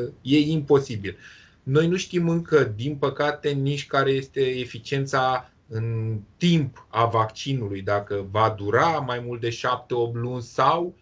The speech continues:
din septembrie ar trebui să reluăm de la zero toată procedura, da? Cei care s-au vaccinat la începutul campaniei să trebuiască să fie din nou, uh, imunizați.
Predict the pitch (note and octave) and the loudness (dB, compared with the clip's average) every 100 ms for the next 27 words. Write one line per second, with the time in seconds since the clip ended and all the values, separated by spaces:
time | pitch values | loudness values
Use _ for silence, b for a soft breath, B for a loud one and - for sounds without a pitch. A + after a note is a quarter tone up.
0 | _ _ C3+ C3+ C3+ C3+ - D3+ D#3+ D#3 | _ _ -10 -8 -4 -4 -2 -4 -2 -2
1 | C#3+ C3+ B2+ C3+ B2+ A#2+ A#2 B2+ C#3 C#3 | -2 -4 -8 -4 0 2 2 0 -2 -6
2 | - _ - C3+ C3+ C3 C#3+ F3+ B2 A2+ | -12 _ -4 0 2 2 0 2 2 0
3 | G2 F#2 G2 F#2 F#2 F#2 G2 F#2+ A#2 A#2 | -6 -6 -8 -8 -10 -10 -10 -4 -2 -2
4 | A#2+ A#2+ A2+ G#2+ G#2 G#2 - A2 A2+ G#2+ | -2 2 2 2 -2 -4 -6 -4 -2 -2
5 | G2+ F#2 A#2 G#2+ - G2+ A#2+ D#3 F3+ G3+ | -6 -8 -8 -6 -6 -4 0 0 0 -4
6 | B B - D3+ C#3 C3+ C#3 C#3+ D3 C#3 | B B 0 2 4 4 4 2 0 -4
7 | C3 - C#3 B2+ B2+ C3 B2+ B2+ A#2+ B2 | -6 -2 -2 -2 -4 -2 -2 -2 0 2
8 | B2 B2+ B2+ B2 A#2 G#2 | 2 2 -2 0 0 0